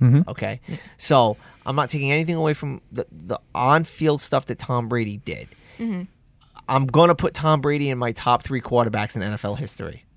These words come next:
Speaker 2: I really, I, and, and you can almost narrow that down to two if you really want to, to do argument's sake. But I, I like making an argument, so I'm gonna say top three.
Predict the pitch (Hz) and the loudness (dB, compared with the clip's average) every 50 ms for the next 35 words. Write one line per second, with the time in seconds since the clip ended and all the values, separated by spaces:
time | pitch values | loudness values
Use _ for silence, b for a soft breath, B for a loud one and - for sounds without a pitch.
0 | _ _ - 113 117 113 117 117 117 117 117 - - - - - - 50 - - | _ _ -4 -4 -2 0 0 0 0 0 -2 -4 -6 -10 -12 -12 -14 -14 -12 -12
1 | 113 110 - - - B B B B B B B B - 147 147 151 156 131 156 | -12 -12 -12 -16 -20 B B B B B B B B -4 -4 -2 -2 -2 0 0
2 | 156 151 147 143 139 - 151 139 139 131 127 131 123 - 135 127 127 117 110 104 | 0 0 0 -2 -2 0 2 2 4 4 4 2 2 2 2 0 2 0 -2 -4
3 | - - 156 151 131 113 - - 113 120 127 127 123 120 113 110 110 98 - - | -2 -2 0 2 0 0 -2 -2 -2 0 2 2 2 0 -2 -2 -6 -8 -8 -12
4 | - - - - - _ - 135 127 - _ _ - - 117 104 101 - 147 147 | -18 -20 -20 -20 -18 _ -4 -4 -4 -4 _ _ -12 -10 -10 -10 -4 2 2 4
5 | 143 - - - 107 110 107 113 185 101 98 - - - - 104 101 92 - - | 4 4 2 0 0 -2 -2 -4 -6 -8 -8 -6 -6 -4 -4 -4 -6 -8 -10 -12
6 | - - 104 98 - - B B B B B B _ - 151 156 - - - 147 | -8 -6 -4 -4 -4 -6 B B B B B B _ 2 2 2 2 2 2 2
7 | 151 147 156 156 135 - 143 131 123 - 127 123 127 127 117 117 120 113 120 113 | 4 6 4 2 2 0 -4 -4 -2 -2 -4 -2 -2 -2 -2 -2 -2 -4 -4 -4
8 | 123 127 - - - - 104 113 127 135 139 135 - - 139 131 - 147 123 117 | -4 -4 -6 -8 -8 -4 -2 -2 0 0 -2 -2 0 0 -2 0 2 2 2 2
9 | - - - 156 113 101 101 135 - | 0 -2 -4 -4 -4 -4 -4 -8 -10